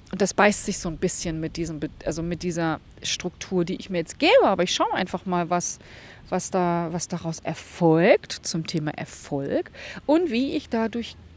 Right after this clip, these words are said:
besser, viel, viel, viel besser in Selbstführung gehen kann, um Leichtigkeit zu haben, gerade bei den vielen neuen Projekten,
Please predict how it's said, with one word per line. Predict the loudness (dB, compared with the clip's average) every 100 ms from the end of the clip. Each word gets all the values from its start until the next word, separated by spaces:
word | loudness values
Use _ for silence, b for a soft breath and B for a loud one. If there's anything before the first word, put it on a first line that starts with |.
| -20 2
besser, | 2 4 4 2 2
viel, | -4 0 4 6 6
viel, | 4 2 0
viel | 2 0
besser | 2 0 -2
in | -4
Selbstführung | -2 -4 -4 -6 -4 -4
gehen | -2 -4 -4
kann, | -4 -4 -4 B B B B B B B B -6
um | -2 0 0 -2 -4 -6 -8 -14 -20 -20 -20 -8
Leichtigkeit | -4 -2 0 0 -2 -4 -4 -4 -4 0 2 0 -4
zu | -4 -4 -4 -2
haben, | 2 2 0
gerade | 2 6 6 6
bei | 4 4
den | 2
vielen | -6 2 4 4
neuen | 2 0 -2
Projekten, | -2 2 2 0 -6 -6